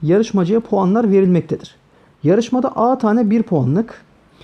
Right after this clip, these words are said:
B tane iki puanlık ve C tane üç puanlık soru bulunmakta ve yarışmada maksimum yüz kırk sekiz puan alınabilmektedir. Bakın arkadaşlar buradaki birim ne? Puan. Değil mi? Ee,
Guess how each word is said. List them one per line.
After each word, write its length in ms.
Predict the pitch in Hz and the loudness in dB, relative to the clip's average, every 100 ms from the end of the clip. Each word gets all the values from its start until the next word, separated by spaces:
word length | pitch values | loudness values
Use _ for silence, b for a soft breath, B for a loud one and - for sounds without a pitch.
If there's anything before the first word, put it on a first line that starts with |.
| b - | b -6
B 260 | 143 226 | 0 0
tane 260 | 247 202 151 | 2 0 0
iki 180 | 147 - | -2 -4
puanlık 480 | 247 233 226 233 180 | -2 0 0 0 -2
ve 100 | 143 | 0
C 220 | 190 233 | 0 0
tane 200 | 185 175 | 0 0
üç 220 | 220 - | -2 -4
puanlık 300 | 175 165 160 | -2 -2 -2
soru 240 | - 185 | 0 0
bulunmakta 460 | 220 220 220 220 214 | 2 2 0 0 0
ve 60 | 190 | 2
yarışmada 440 | 196 226 180 156 | 2 0 0 0
maksimum 480 | 170 226 - 202 262 B B - | 0 -2 -2 -2 -2 B B -4
yüz 280 | 185 - - | -4 -4 -8
kırk 200 | 220 208 | -8 -4
sekiz 280 | 226 247 | -4 -4
puan 300 | 233 185 214 | -4 -2 -2
alınabilmektedir. 840 | 247 190 180 220 202 175 170 143 - B B B | 0 0 2 2 2 0 -2 -10 -12 B B B
Bakın 160 | 220 226 | -2 0
arkadaşlar 580 | 220 208 190 - 151 175 | 0 0 -2 -2 -2 0
buradaki 360 | 202 202 175 | 0 0 0
birim 240 | 175 214 220 | 2 2 2
ne? 200 | 220 285 - | 2 -2 -4
Puan. 280 | 190 139 131 _ - | -2 -2 -4 _ -4
Değil 120 | 156 | -2
mi? 60 | 160 - b b b b b | -2 -4 b b b b b
Ee, 280 | 151 143 139 | 0 2 0